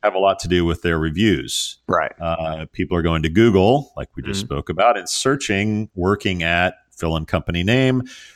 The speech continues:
Speaker 1: seeing what reviews are out there, and they're deciding on those reviews whether or not they should apply to a company.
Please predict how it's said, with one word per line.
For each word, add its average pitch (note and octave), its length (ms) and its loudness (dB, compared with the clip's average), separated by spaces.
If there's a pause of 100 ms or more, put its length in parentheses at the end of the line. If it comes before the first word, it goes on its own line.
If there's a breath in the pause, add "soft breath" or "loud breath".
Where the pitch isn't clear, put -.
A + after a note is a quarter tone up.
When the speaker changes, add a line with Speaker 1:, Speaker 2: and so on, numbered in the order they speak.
(120 loud breath)
Speaker 1:
seeing A2+ 300 2
what G#2+ 100 4
reviews G#2 400 4
are A2 60 4
out G#2 180 4
there, G2+ 380 4
and F2 200 -2
they're G2+ 120 2
deciding G#2+ 440 2
on F#2+ 80 0
those F2 200 -2
reviews F2 480 0
whether F#2 240 2
or F2+ 40 0
not F2 280 -2
they D#2 100 -4
should - 180 -8
apply D#2+ 280 0
to D#2 100 -2
a D#2 60 -4
company. E2 500 -4